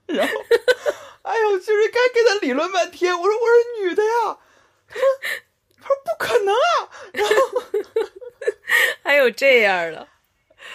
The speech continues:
Speaker 1: 对，
Speaker 2: 太逗了。
Speaker 1: 然后后来我看我，我给他身份证，我说，“我说这不是女的吗？” <laughs> 然后那人还看看我，因为我身份证那个照片也是寸头。
Speaker 2: 嗯。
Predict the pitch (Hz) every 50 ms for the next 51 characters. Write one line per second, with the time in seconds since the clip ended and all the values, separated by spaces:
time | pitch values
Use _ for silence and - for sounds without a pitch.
0 | - - - - _ _ 453 466 523 508 453 427 392 339 427 453 466 - - 466
1 | - - 453 440 370 302 - 403 494 480 - 277 247 208 320 294 381 311 349 359
2 | - 427 415 427 403 381 392 415 415 359 277 226 214 226 294 330 440 453 453 440
3 | 440 - - 494 494 508 494 508 494 403 370 294 262 254 247 311 330 370 415 427
4 | 427 403 _ 208 220 - - - - - _ 381 370 _ - 415 - _ 330 330
5 | 359 370 381 370 381 381 403 _ - - 415 370 370 370 349 285 240 185 151 165
6 | 175 - - 320 381 277 285 - 359 359 392 370 427 440 381 277 208 202 240 185
7 | 180 220 202 190 175 151 165 170 - - 214 175 170 170 151 123 127 - _ _
8 | _ _ _ 214 208 175 143